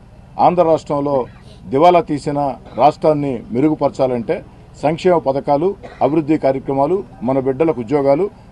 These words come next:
పోలవరం పూర్తి, అమరావతి రాజధాని నిర్మాణం, ఇవన్నీ ఏకకాలంలో సాగాలంటే అనుభవజ్ఞుడైన చంద్రబాబు నాయుడు గారు ముఖ్యమంత్రి కావాలని భావించి శ్రీకాకుళం నుంచి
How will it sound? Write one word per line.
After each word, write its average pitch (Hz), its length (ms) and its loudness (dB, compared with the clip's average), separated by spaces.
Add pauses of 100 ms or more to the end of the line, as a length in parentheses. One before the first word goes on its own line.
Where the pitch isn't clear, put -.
(140)
పోలవరం 151 420 6
పూర్తి, 139 500 -6 (280)
అమరావతి 160 440 4
రాజధాని 135 400 2
నిర్మాణం, 143 420 -2 (240)
ఇవన్నీ 135 480 0 (200)
ఏకకాలంలో 143 640 0
సాగాలంటే 131 720 0 (420)
అనుభవజ్ఞుడైన 147 840 2 (280)
చంద్రబాబు 139 320 0
నాయుడు 127 140 -4
గారు 123 120 -2
ముఖ్యమంత్రి 120 480 -8
కావాలని 113 380 -4
భావించి 117 600 -6 (1080)
శ్రీకాకుళం 139 580 2
నుంచి 135 360 -6